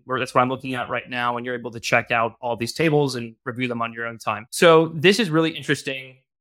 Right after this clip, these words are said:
because it's pretty split with our clients based on who's using this program and who's not. So by default, when we create shipments to send into Amazon F B A, Amazon splits that order typically into multiple shipments. And this is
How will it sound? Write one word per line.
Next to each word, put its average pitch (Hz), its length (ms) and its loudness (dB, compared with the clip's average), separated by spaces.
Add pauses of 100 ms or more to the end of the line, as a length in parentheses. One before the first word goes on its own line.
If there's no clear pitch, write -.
because 131 560 2
it's 139 280 -8
pretty 156 200 4
split 143 300 -6 (220)
with 135 200 0
our 120 80 2
clients 127 320 -2
based 123 180 -12
on 120 80 -12
who's 127 240 -4
using 127 220 -6
this 113 80 -10
program 120 320 0
and 110 80 -16
who's 127 180 -6
not. 104 260 -6 (460)
So 143 320 4 (480)
by 147 100 6
default, 170 480 2
when 151 140 2
we 147 140 0
create 151 380 -2 (100)
shipments 151 340 -2
to 151 80 -2
send 139 200 -4
into 135 500 -2
Amazon 135 340 0
F 120 200 -4
B 131 140 -2
A, 120 220 0 (460)
Amazon 147 380 4
splits 147 420 -2
that 123 260 2
order 135 400 -4 (240)
typically 151 320 0
into 135 140 0
multiple 123 340 -4
shipments. - 600 -18 (440)
And 131 180 -4
this 131 300 0
is 139 400 -4